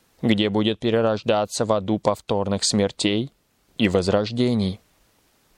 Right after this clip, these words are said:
Теперь я, Падмакара, покидаю вас. Живёте ли вы теперь или родитесь в будущем, храните это в сердцах, целители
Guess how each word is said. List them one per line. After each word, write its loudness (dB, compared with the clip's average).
Теперь 2
я, 0
Падмакара, 0
покидаю -2
вас. -2
Живёте 0
ли 2
вы 0
теперь -2
или 2
родитесь -2
в 0
будущем, -2
храните 0
это -2
в -4
сердцах, -2
целители 0